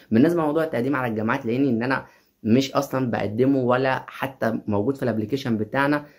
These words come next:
تقريبًا، يعني مفيش حد اتواصل معايا بالنسبة لتقديم على جامعة وعملنا تقديم على جامعة. ليه؟ لأن الموضوع بكل بساطة صورة من جواز السفر، بيان الدرجات بتاعك مترجم،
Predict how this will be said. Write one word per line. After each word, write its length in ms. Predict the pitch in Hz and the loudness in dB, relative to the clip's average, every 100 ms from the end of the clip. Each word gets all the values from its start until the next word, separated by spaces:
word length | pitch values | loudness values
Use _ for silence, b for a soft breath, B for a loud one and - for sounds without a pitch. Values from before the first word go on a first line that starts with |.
| B | B
تقريبًا، 460 | - - 123 143 135 | -6 0 2 4 4
يعني 580 | 120 127 135 139 - _ _ - | 2 0 2 0 -2 _ _ -4
مفيش 360 | 104 95 151 | -2 0 -2
حد 320 | - 139 123 | -2 -2 0
اتواصل 360 | 104 123 127 127 | -2 -2 -2 -2
معايا 160 | 123 123 | -2 -2
بالنسبة 300 | 110 127 117 | -4 -4 -6
لتقديم 340 | 117 110 127 | -6 -4 -4
على 160 | 113 107 | -4 -4
جامعة 300 | 127 131 127 B B | -2 -2 -4 B B
وعملنا 260 | 110 117 | 2 2
تقديم 300 | 123 110 113 | 0 -4 -2
على 200 | 113 101 | -2 -2
جامعة. 280 | 101 98 92 | -2 -4 -2
ليه؟ 180 | 101 151 | 0 2
لأن 220 | 143 127 | 2 2
الموضوع 320 | 123 120 127 | 0 0 0
بكل 340 | 180 175 151 147 | -2 -2 0 0
بساطة 540 | 117 - 147 160 160 - | -2 0 0 0 -6 -12
صورة 260 | - 131 131 | -6 0 2
من 160 | 110 | 2
جواز 200 | 107 123 | 0 -2
السفر، 420 | 123 - 156 170 | -4 -4 -4 -2
بيان 220 | 110 117 131 | -2 0 0
الدرجات 380 | 117 110 117 | -2 -2 -2
بتاعك 440 | 117 104 110 95 95 | -2 -4 -4 -6 -8
مترجم، 480 | 101 123 135 147 | -6 -4 -2 -2